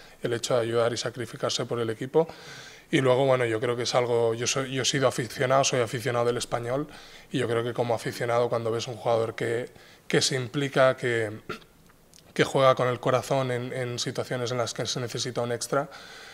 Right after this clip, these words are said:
pues te identificas, y, y en ese sentido me, me considero ese perfil de futbolista. Sí, porque, bueno, vienen de, vienen de una muy buena escuela, el Elche, todo el mundo sabe que tiene muy buen fútbol base,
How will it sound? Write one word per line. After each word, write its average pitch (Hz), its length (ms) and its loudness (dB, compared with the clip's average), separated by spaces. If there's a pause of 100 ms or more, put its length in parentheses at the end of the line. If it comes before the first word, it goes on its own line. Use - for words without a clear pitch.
(200)
pues 113 320 0
te 127 80 -2
identificas, 113 640 -6
y, 107 340 -8 (200)
y 117 220 -6
en 113 120 -4
ese 120 180 -4
sentido 123 440 -4
me, 110 340 -4 (420)
me 135 120 -4
considero 120 400 -2
ese - 160 -2
perfil 117 320 -6
de 107 60 -6
futbolista. 123 540 -12 (840)
Sí, 180 80 4
porque, 165 200 6
bueno, 165 360 10
vienen 156 320 8
de, 143 320 10
vienen 147 240 4
de 151 80 4
una 143 120 6
muy 139 140 2
buena 131 240 2
escuela, 147 440 8
el 131 80 2
Elche, 117 680 -2
todo 131 120 -2
el 123 60 -4
mundo 120 180 -4
sabe 120 160 0
que 117 80 -4
tiene 123 160 -4
muy 120 140 -4
buen 120 180 -2
fútbol 120 300 0
base, 139 360 2